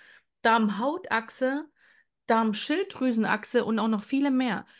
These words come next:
Carmen, magst du uns mal was zur Darm-Haut-Achse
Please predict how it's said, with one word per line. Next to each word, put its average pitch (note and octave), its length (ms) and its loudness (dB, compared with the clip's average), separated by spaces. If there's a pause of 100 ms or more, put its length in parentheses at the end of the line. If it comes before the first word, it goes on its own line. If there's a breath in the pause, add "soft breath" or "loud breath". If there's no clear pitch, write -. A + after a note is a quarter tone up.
(140 soft breath)
Carmen, C4+ 320 0
magst C4 300 -4
du - 20 -6
uns C#4 180 -10
mal C4 220 -4
was C4 260 -4
zur A#3+ 320 2
Darm-Haut-Achse B3 1700 -2